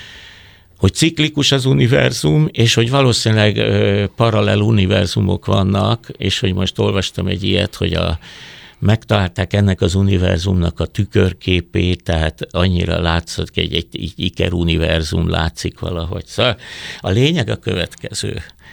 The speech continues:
hogy, ö, ö, nyilvánvaló, hogy tudatos az egész. Ez egy tudat.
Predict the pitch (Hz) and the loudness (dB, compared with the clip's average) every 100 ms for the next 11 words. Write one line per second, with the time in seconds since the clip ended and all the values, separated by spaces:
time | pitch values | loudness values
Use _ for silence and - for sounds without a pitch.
0 | - - - - - 101 101 98 107 101 | -20 -20 -20 -20 2 4 4 4 2 2
1 | 98 98 87 - - _ _ _ _ _ | 4 4 2 -2 -14 _ _ _ _ _
2 | _ - - 78 85 82 73 - _ _ | _ -12 -6 -4 -4 -4 -6 -10 _ _
3 | _ - - - - - - _ _ _ | _ -20 -20 -18 -18 -20 -20 _ _ _
4 | _ _ _ _ _ _ - 160 147 113 | _ _ _ _ _ _ -18 -16 -6 2
5 | 110 160 147 110 90 95 85 104 107 110 | 4 6 4 2 0 0 0 0 2 2
6 | 95 104 - 117 98 87 90 85 95 87 | 2 -2 0 2 2 0 -4 -4 -6 -6
7 | 85 - - - - - 98 120 - 147 | -8 -10 -16 -16 -10 -4 -2 -4 -2 -2
8 | - 76 - - | -2 -6 -12 -20